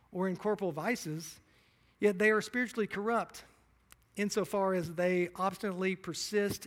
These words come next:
in their own opinion and in their own way in pursuing the spiritual good. There are people that Paul has a heart for that are lost,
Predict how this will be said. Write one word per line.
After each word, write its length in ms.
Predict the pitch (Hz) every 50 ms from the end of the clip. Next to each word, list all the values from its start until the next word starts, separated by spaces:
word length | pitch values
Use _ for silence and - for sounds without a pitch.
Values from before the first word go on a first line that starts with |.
| -
in 160 | - 190 185 175
their 260 | 175 170 160 - -
own 300 | 185 196 196 202 202 180
opinion 600 | 175 - - 208 208 208 208 208 208 208 202 185 - - - - - - -
and 80 | 165 175
in 80 | 175
their 200 | 170 165 151 -
own 240 | 175 196 214 214 208
way 380 | 190 190 185 180 180 180 170 170
in 80 | 160
pursuing 640 | 143 175 151 - - - - 202 196 196 190 190 180
the 80 | 160
spiritual 440 | - - - 175 160 151 - - 143
good. 260 | 123 123 110 98 - - - _ _ _ _ _ _ _ _ _ _ _ _ _ _ _ - - _ _ _ _ _ _ _ _ _ _ _ _ - -
There 160 | - 180 180
are 60 | 165
people 420 | - - 202 202 190 190 175 165 160
that 160 | 151 139 156
Paul 400 | - 196 196 196 196 190 190 180
has 220 | 147 170 170 160
a 100 | 151 139
heart 320 | 123 - - 196 190 175 156
for 380 | - - 185 180 175 175 170
that 180 | 156 151 165 151
are 120 | 147 139
lost, 680 | 139 139 147 151 170 190 214 226 214 - - - - -